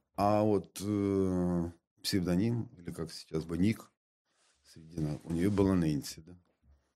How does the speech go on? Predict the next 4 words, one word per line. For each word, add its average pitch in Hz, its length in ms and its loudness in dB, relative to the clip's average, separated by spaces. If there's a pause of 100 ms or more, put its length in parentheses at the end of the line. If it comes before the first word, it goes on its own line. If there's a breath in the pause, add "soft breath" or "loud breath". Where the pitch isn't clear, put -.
(580)
Когда 117 640 6 (520)
пришло 113 340 2
время, 107 640 4 (1080)
это, 90 480 0